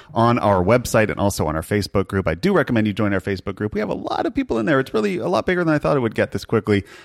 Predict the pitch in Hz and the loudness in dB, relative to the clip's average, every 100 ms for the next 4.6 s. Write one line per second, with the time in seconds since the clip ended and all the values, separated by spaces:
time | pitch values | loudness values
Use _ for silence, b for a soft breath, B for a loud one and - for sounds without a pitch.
0 | B - 110 107 107 - 160 156 165 - | B 0 4 4 4 2 0 4 2 2
1 | 147 - 127 117 120 - 127 131 110 104 | -2 -2 -4 -2 -2 0 0 2 2 2
2 | - - - - 123 - 110 120 - 127 | 2 0 0 -2 0 0 0 -2 -2 -2
3 | - - - 113 135 B B - 110 110 | -2 -4 -2 0 -2 B B -4 0 0
4 | 107 127 113 104 104 | 2 2 4 4 2